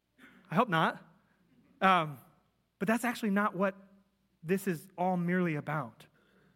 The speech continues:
Uh, what we need to know about false god worship and idolatry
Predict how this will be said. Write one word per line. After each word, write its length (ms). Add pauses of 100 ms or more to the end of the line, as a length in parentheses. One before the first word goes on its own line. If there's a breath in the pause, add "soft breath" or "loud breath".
(1200 soft breath)
Uh, 60
what 180
we 100
need 280
to 80
know 100
about 300
false 340
god 220
worship 400
and 120
idolatry 800